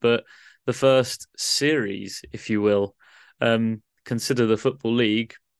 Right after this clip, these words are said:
previewed. Um, I hope you enjoy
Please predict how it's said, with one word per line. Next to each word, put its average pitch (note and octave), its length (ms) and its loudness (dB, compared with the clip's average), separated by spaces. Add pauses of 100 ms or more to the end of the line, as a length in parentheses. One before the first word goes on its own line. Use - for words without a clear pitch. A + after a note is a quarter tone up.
previewed. G#2 680 -4 (680)
Um, A#2 480 2 (680)
I B2 60 -2
hope C3 180 2
you B2 80 0
enjoy A2+ 560 -2